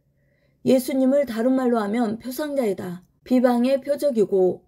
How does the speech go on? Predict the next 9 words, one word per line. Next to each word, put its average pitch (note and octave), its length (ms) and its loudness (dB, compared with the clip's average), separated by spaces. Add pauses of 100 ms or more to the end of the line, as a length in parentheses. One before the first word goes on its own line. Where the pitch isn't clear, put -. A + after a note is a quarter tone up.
모든 A#3 340 0
것의 C4 360 2
표상자였다. B3+ 920 -6 (300)
그를 C4+ 400 0
대하는 C4 400 2
것이 A#3 480 0 (160)
하나님을 C#4+ 500 -2
대하는 B3 360 2
것이었고 G#3 720 -2